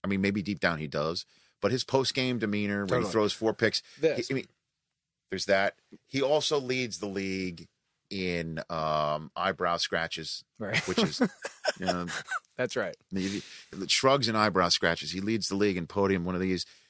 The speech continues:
Speaker 1: You
Speaker 2: Right.
Speaker 1: know, and, and, and that's, like, this sort of, like, the body language of, like, you know, I mean, I don't really care.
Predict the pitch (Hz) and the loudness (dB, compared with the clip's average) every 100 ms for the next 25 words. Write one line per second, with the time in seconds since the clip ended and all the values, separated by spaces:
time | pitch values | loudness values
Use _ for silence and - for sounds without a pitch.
0 | - 104 92 92 - 98 92 98 107 107 | -4 0 0 0 -2 0 0 0 0 0
1 | 104 110 101 104 - 117 101 73 113 104 | 2 0 0 0 2 4 2 0 2 2
2 | - - - 104 92 110 123 127 107 101 | 2 -10 -4 0 2 6 6 6 4 4
3 | 98 95 90 90 87 95 117 120 113 113 | 4 2 0 0 -2 -2 -6 -6 -4 -4
4 | 113 - - 73 95 120 101 98 85 110 | -6 -10 -14 -12 -8 -2 0 0 0 2
5 | 107 | 2